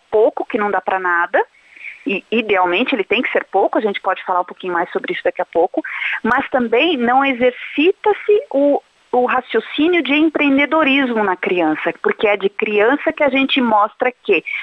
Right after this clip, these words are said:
um dos pilares da educação financeira é gerar mais dinheiro, é saber gerar mais dinheiro. A gente tem que falar de saber gastar com consciência,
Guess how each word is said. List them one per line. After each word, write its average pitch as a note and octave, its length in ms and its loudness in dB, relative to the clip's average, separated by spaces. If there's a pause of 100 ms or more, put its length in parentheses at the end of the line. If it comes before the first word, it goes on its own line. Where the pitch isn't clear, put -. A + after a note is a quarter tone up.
(120)
um F#3+ 100 2
dos F3 140 -2
pilares G#3+ 480 0
da A#3+ 80 2
educação A3 460 -2
financeira B3 480 -2 (260)
é G3+ 140 2
gerar G#3+ 520 2
mais B3 300 0
dinheiro, F#3 380 -4 (100)
é F#3+ 80 -4 (100)
saber C4+ 640 2
gerar A3+ 480 2
mais G3 240 -6
dinheiro. F3+ 320 -12 (640)
A F#3 80 -2
gente G3+ 200 -2
tem A3 100 0
que - 80 -12
falar G#3 160 2
de - 140 -6
saber G3+ 240 0
gastar G#3 480 -2
com A3+ 120 -4
consciência, A#3 760 0